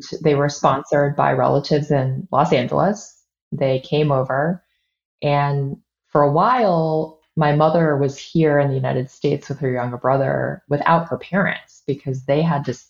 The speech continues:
sort of stay behind and try to tie up all of their affairs before they left Asia. So my mom's sixteen years old in a foreign country, you know, where this is, English is her second language. She's kind of helping to take care of my brother. They're going to high school in L A. I mean,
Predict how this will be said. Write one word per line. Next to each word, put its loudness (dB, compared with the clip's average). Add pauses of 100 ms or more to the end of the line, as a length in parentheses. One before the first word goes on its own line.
(140)
sort -6
of -6
stay 0
behind 0
and -2
try -2
to -2
tie -2
up -2
all 2
of -4
their -2
affairs -2
before -6
they -2
left -6
Asia. -2 (840)
So 4
my 4
mom's 2
sixteen 2
years 4
old 4
in 4
a 4
foreign 4
country, 2
you 2
know, 4
where 2
this 2
is, 2
English 4
is 4
her 4
second 2
language. 0
She's -4
kind 2
of -2
helping 2
to 2
take 0
care 0
of -4
my -6
brother. -4
They're 0
going 2
to 2
high 2
school -6
in -12
L -8
A. 0
I -10
mean, -2